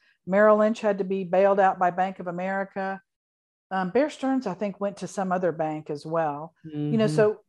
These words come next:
Speaker 1: the whole Wall Street collapse, Congress, once again, how did this happen? They actually looked at the rejected sox complaints where Elaine Chao had rejected these things.
Speaker 2: Mm.
Speaker 1: And they found whistleblowers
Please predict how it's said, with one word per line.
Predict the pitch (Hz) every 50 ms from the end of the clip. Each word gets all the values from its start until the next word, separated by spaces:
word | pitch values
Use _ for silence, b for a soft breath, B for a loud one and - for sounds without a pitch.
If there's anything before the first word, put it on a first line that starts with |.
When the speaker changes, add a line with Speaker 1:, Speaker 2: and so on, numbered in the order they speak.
| 220 196 180
Speaker 1:
the | 202 240
whole | 233 277 285 294 277
Wall | 233 220 214 226
Street | 220 - - 208 190 185
collapse, | - - 202 208 226 240 233 208 185 - - - _ _ _ _ _ _ _ _ _ _ _ _ _ _ _ _ _ _ _ _ _ -
Congress, | - - 247 247 269 277 262 226 226 -
once | 196 202 214 226 -
again, | 208 175 185 175 175 175 190 208 214
how | 180 - 151 147 175
did | 202 196 185
this | 208 208 208
happen? | - 196 165 156 147 156 - 151 156 185 220 - _ _ _ _ _ _ _ _ _ _
They | - 175 220 233 285 330 277
actually | - 233 233 233 - - - 220 208 196 190
looked | 175 185 208 226 233 208 185 - - _ _
at | - 190 185
the | 190 170
rejected | 165 175 170 165 - 190 185 190 196 196 - - 202 196 196 190 190 - _
sox | - - - 170 180 - - - -
complaints | - - 165 147 - 180 170 165 113 - _ _ - - - _
where | - 175 175 180
Elaine | 170 170 175 180 185 185 185
Chao | 180 185 - 196 185 185 180 175 170
had | 175 170 160 156 156 160 - _ _ _
rejected | 175 160 160 156 - 185 175 180 - 170 156
these | 156 156 156 -
things. | - 165 170 156 143 147 - - _ _ -
Speaker 2:
Mm. | 156 151 151 156 160 165 165 170
Speaker 1:
And | 240 240 254
they | 294 349 392
found | - - 269 247 233 220
whistleblowers | 214 269 311 - - 294 240 214 196 185 185 185 185 185 185 185 185 -